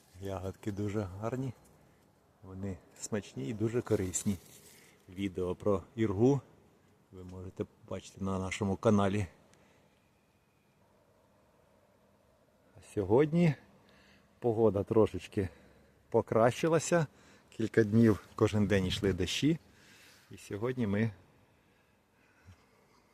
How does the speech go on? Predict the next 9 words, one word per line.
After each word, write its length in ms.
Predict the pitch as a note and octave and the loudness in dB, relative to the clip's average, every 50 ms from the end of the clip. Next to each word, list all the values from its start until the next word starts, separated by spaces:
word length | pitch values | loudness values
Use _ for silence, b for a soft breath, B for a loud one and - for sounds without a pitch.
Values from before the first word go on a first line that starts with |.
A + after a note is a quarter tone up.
| _ | _
маємо 380 | - G2+ F#2+ F2+ F2 F2 F2+ F2+ | -10 -8 -8 -8 -8 -8 -8 -6
зловити 500 | F2 F#2+ A2 A2 G#2 F#2+ E2+ - F#2+ F2+ | 0 4 4 4 6 4 2 0 -2 -2
віконце 480 | F2+ F2+ - - C#3 D#3 D3+ - C#3 B2+ | -2 0 2 4 4 4 4 2 0 0
невелике 480 | C3 B2+ C3 C3+ D3 D3 - - G#2+ | 2 2 4 4 4 2 2 2 0
для 140 | E2 F#2 F2+ | 2 0 -2
того, 260 | - - C3 C#3+ C#3+ | 0 2 4 4 4
щоб 180 | - - - - | 2 0 -6 -10
провести 640 | - - G2+ F#2+ A2 B2+ B2 - - - A2+ G#2+ - - - - | -6 -4 -2 2 4 4 4 4 2 0 0 0 -2 -10 -14 -10
збір 500 | F#2+ F2+ D#2+ F#2 F2 G2+ A2 C#3 D#3 D3+ | -10 -8 -8 -4 2 4 6 6 6 4